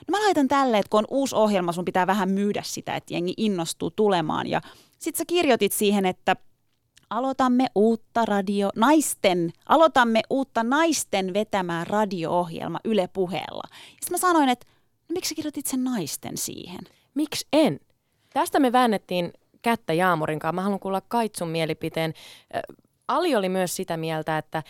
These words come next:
Speaker 2: ei tarvi painottaa sanaa naistoimittaja tai naispappi tai nais, nais, nais sitä. Mä taas on silleen, että hell yeah, mä oon nainen, mä oon naistoimittaja.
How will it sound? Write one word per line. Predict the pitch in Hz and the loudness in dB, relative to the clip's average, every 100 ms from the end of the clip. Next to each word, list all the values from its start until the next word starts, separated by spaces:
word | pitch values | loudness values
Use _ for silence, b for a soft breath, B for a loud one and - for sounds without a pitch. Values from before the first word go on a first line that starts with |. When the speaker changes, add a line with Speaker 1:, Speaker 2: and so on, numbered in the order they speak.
| b - | b -4
Speaker 2:
ei | 208 | -2
tarvi | 196 208 196 170 - _ _ _ | 0 0 0 -2 -6 _ _ _
painottaa | 208 185 156 - 160 | 0 0 -2 -4 -8
sanaa | 147 156 156 | -6 -4 -2
naistoimittaja | 151 175 170 160 - - 165 151 143 143 - 156 - | 2 2 2 0 -4 -4 -2 0 -4 -8 -12 -12 -10
tai | 160 160 | -10 -10
naispappi | 160 175 175 160 - - 175 147 _ 147 | -2 0 2 0 -6 -2 -2 -2 _ -12
tai | 143 143 | -8 -6
nais, | 151 170 156 170 | 0 0 0 -2
nais, | 160 151 170 | -2 -2 -2
nais | 156 156 - | -2 -2 -2
sitä. | 240 - 170 B B B B B | -2 0 -2 B B B B B
Mä | 262 415 | -4 2
taas | 403 233 | 2 2
on | 226 220 | 0 -2
silleen, | 220 220 | -2 -2
että | 214 330 | -2 4
hell | 427 277 | 6 6
yeah, | 247 403 226 | 4 4 4
mä | 170 202 | 4 4
oon | 302 370 302 | 6 6 6
nainen, | 269 311 233 185 214 220 | 2 0 0 -2 -2 0
mä | 220 | 2
oon | 285 294 | 4 4
naistoimittaja. | 311 320 - 311 262 170 - 160 160 | 2 0 -2 0 0 -2 -2 -2 0